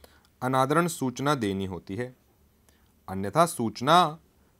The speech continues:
नहीं पाने वाले पक्षकार अपने दायित्व से मुक्त हो जाते हैं। मतलब, इसकी सूचना देना बहुत महत्वपूर्ण है। तो चलिए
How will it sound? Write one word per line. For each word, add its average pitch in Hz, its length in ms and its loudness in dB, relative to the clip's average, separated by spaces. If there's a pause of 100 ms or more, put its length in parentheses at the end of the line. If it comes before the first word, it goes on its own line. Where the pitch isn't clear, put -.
(100)
नहीं 123 340 0
पाने 139 360 4
वाले 127 280 4
पक्षकार 151 920 6 (500)
अपने 160 280 0
दायित्व 135 440 4
से 110 360 -2 (360)
मुक्त 143 340 -2
हो 98 180 -6
जाते 78 320 -14
हैं। 82 140 -20 (600)
मतलब, 160 340 -2 (680)
इसकी 113 260 -10
सूचना 131 420 -2
देना 101 380 0 (380)
बहुत 135 340 -4
महत्वपूर्ण 90 560 -10
है। 90 100 -20 (1040)
तो - 60 -12
चलिए 127 500 -2